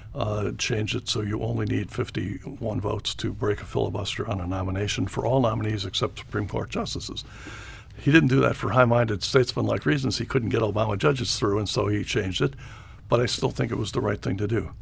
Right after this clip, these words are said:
Then Mitch McConnell broadened that to include Supreme Court justices. He, again, didn't do that for high-minded reasons. He realized that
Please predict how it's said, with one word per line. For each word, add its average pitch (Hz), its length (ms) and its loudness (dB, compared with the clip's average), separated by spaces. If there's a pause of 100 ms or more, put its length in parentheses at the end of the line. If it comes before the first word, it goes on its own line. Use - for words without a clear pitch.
(580)
Then 120 140 2
Mitch 131 180 2
McConnell 120 400 2
broadened 113 400 2
that 110 300 0
to 117 180 0
include 113 500 2 (140)
Supreme 101 320 -4
Court - 240 0
justices. 143 720 0 (100)
He, 113 240 0
again, 117 260 4
didn't 104 260 -2
do 110 120 0
that 107 240 0
for - 140 -4
high-minded 110 540 0
reasons. 110 380 -2
He 110 80 0
realized 104 460 0
that 110 140 -2